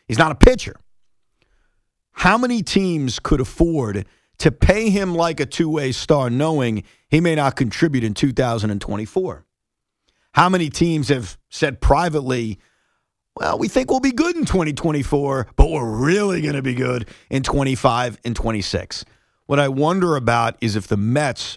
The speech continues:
are gonna be more willing than any other team in baseball to pay Ohtani the full allotment of what he wanted, knowing,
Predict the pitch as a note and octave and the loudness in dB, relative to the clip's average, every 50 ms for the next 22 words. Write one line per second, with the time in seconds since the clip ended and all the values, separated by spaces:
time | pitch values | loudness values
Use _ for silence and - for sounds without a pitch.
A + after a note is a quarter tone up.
0 | - _ - A#2 B2 A#2+ A2+ A2+ A2 A2 A2+ A#2+ C3+ D3 C#3+ C3 C3 B2+ B2+ B2 | -8 _ -2 -2 0 -2 -2 -2 -2 -2 -2 0 0 0 0 0 0 0 0 0
1 | A#2+ A2 G2+ G2 - _ - B2+ C3+ C3+ C3 B2+ B2+ - - C3+ C3 B2 A#2 A2+ | -2 -2 -4 -6 -6 _ -2 -2 0 0 -2 -2 -4 -2 -2 -2 -2 0 -2 -2
2 | B2 C3+ B2+ - - A#2+ G2+ F2+ D#2+ D#2 - _ _ _ _ _ _ _ _ - | -2 -2 -4 -4 -2 -2 -2 -2 -4 -8 -10 _ _ _ _ _ _ _ _ 0
3 | D3+ - - - - C#3 C#3+ D#3 E3 E3 F3 E3+ - - - C#3+ C#3 C#3 C#3 C3+ | 0 2 4 4 4 6 4 2 -2 -2 -2 -4 -2 0 0 2 2 2 0 0
4 | C3+ C3 A2+ G2 - - - D#3 D3 D#3 D#3 D#3+ D3 C#3+ C#3+ C#3+ B2 - C#3 C3 | -2 -2 -4 -6 -10 -4 -4 -2 -2 0 -2 -2 0 0 -2 -2 -2 -4 -4 -4
5 | B2+ A2+ A2+ B2 C#3 C3+ C3 B2+ A#2+ A#2 B2 B2+ C3 B2+ A#2+ A2 G#2+ G#2+ A#2 B2+ | -4 -2 -2 -2 -2 -2 -2 -4 -4 -4 -2 -2 -2 -2 -4 -4 -4 -2 0 0
6 | C#3+ D#3+ E3 D#3 C3+ B2 A2+ G#2+ G2+ | 2 2 2 0 0 -2 -2 -4 -6